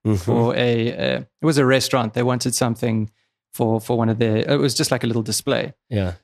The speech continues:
Speaker 2: So, uh, they said, "Cool, could you send us a quote?" I was like, "A, a quote? That, that means you're gonna pay for it." <laughs> I was like, "Um, okay, well, that's kinda cool." So I sent them the quote. Didn't have a clue of, uh, what a,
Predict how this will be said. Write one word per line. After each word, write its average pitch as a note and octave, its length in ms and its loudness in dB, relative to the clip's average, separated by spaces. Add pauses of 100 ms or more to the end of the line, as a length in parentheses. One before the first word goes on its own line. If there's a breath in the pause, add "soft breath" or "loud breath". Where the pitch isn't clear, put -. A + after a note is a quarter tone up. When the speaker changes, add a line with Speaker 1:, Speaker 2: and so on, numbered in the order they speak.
(120)
Speaker 2:
So, C3+ 500 2 (300)
uh, - 140 -16
they C#3 200 -2
said, C3 200 0
"Cool, G#3+ 160 0
could C3 140 -2
you A#2 60 2
send A#2+ 200 2
us A#2+ 140 0
a - 40 -10
quote?" - 440 0 (320)
I A#2+ 120 0
was A#2 180 0
like, A2+ 220 -2
"A, B2 60 -6 (300)
a A2 40 -10 (200)
quote? G#3+ 380 -2
That, - 180 -4 (200)
that B2+ 80 0
means C#3 200 4
you're C3 120 2
gonna B2 200 4
pay D4 80 2
for - 200 -2
it." B2 140 4 (560)
<laughs> - 320 0
I A3+ 40 2
was F#3 200 0
like, D3 340 0
"Um, C3+ 500 0
okay, E3+ 380 2
well, F3 340 0 (320 soft breath)
that's C#4 200 -4 (140)
kinda E3+ 200 2
cool." - 220 0
So - 140 0
I C3+ 40 0
sent D#3 220 -2
them D#3 120 0
the B2 80 0
quote. C#3 280 0
Didn't F3+ 140 2
have D#3+ 120 2
a A#2+ 80 0 (160)
clue G3+ 420 2
of, G#2 220 -6 (260)
uh, B2+ 140 -4
what A#2 240 2
a, - 280 -2